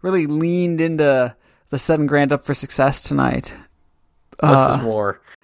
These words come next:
Speaker 1: by, first of all, choosing a comic that I should have been able to pronounce the name of. <laughs> And then one also without words in it. So we are set in a, a tropical environment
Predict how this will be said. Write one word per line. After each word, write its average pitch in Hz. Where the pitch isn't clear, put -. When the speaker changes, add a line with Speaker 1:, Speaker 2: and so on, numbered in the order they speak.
Speaker 1:
by, 151
first 185
of 185
all, 160
choosing 180
a 156
comic 160
that 156
I 143
should 170
have 175
been 160
able 139
to 151
pronounce 151
the 151
name 156
of. 554
<laughs> -
And 170
then 170
one 165
also 190
without 190
words 226
in 135
it. -
So 220
we 262
are 220
set 190
in 180
a, 151
a 156
tropical 214
environment 139